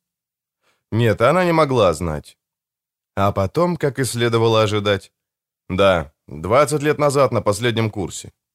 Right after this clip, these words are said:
Нет, я пытался прыгнуть. Нет, мы с Рене тогда были незнакомы.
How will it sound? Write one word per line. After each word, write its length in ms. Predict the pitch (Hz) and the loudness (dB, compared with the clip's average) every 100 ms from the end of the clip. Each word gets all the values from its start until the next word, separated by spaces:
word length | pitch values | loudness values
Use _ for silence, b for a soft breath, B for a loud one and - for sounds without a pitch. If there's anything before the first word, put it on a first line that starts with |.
| _ _ _ _ - | _ _ _ _ -10
Нет, 540 | 101 123 123 98 - - | -4 0 0 -2 -6 -14
я 280 | 85 101 131 | -4 -2 0
пытался 520 | 151 147 151 104 92 | 0 2 2 2 -4
прыгнуть. 480 | 90 85 73 71 _ _ _ _ _ _ _ _ _ - | -6 -8 -8 -12 _ _ _ _ _ _ _ _ _ -4
Нет, 300 | 107 101 87 | -2 0 -2
мы 180 | 120 120 | -2 -2
с 120 | - | 0
Рене 300 | 113 127 135 | 0 2 0
тогда 440 | 123 104 107 101 | 0 0 2 2
были 220 | 80 95 | 2 -2
незнакомы. 720 | 95 92 92 92 - 71 69 | -2 -2 -2 -4 -4 -8 -10